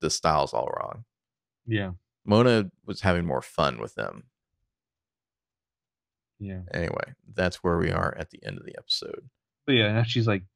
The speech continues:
Speaker 2: she's, like, trying to, like, play amongst her dolls, I guess.
Speaker 1: Mm-hmm. So yeah, that is the episode.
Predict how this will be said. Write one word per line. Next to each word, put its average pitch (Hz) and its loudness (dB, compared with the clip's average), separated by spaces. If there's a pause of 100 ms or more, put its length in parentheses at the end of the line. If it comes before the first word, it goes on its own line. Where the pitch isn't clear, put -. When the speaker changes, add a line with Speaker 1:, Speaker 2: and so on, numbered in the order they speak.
(100)
Speaker 2:
she's, - -10
like, - -6
trying 110 2
to, 98 4
like, 78 -4 (100)
play 110 2
amongst 90 -2
her 95 -4
dolls, 78 -6
I 92 -10
guess. 85 -10
Speaker 1:
Mm-hmm. 92 -4 (2750)
So 101 6
yeah, 107 4
that 104 2
is 104 2
the - -6
episode. 95 0